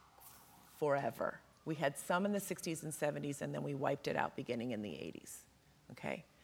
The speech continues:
Um, we have created this. To add to this vague and unwavering message is the added covert message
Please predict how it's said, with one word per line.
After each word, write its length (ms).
Um, 340
we 140
have 220
created 960
this. 440
To 320
add 480
to 120
this 300
vague 400
and 100
unwavering 720
message 580
is 140
the 240
added 500
covert 640
message 580